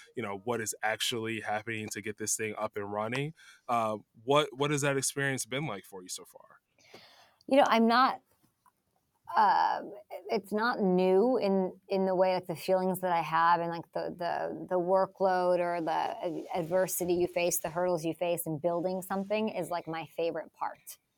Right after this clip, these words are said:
Speaker 2: Like, I like making a show. I d-, did that with Good Morning Football, which is what most people know me from, right? That was not a show that existed. And then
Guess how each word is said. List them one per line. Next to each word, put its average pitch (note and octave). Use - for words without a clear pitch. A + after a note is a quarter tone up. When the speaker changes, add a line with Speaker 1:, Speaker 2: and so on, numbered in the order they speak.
Speaker 2:
Like, E3
I G3
like F3+
making E3
a E3
show. -
I F3
d-, D#3+
did F3+
that E3
with F3
Good E3
Morning E3
Football, D#3
which D#3+
is -
what E3
most F3
people D#3+
know D#3+
me D3+
from, D#3
right? D#3+
That E3
was E3
not E3
a D#3
show D#3+
that D#3
existed. D3
And E3
then E3